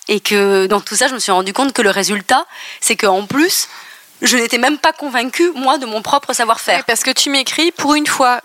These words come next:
Speaker 2: je crois en moi et je comprends enfin ce que mon histoire m'a apporté. »
Speaker 1: Tout à fait.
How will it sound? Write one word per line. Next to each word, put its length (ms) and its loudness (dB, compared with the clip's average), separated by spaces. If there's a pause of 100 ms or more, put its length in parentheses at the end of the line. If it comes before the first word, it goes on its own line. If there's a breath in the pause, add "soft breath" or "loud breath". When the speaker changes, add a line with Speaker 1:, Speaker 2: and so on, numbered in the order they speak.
Speaker 2:
je 160 -4
crois 240 2
en 100 2
moi 380 2
et 80 -2
je 100 0
comprends 520 2
enfin 480 0
ce 160 -8
que 160 -8
mon 220 -4
histoire 440 0
m'a 160 2
apporté. » 500 -4 (240)
Speaker 1:
Tout 140 -4
à 80 0
fait. 220 -6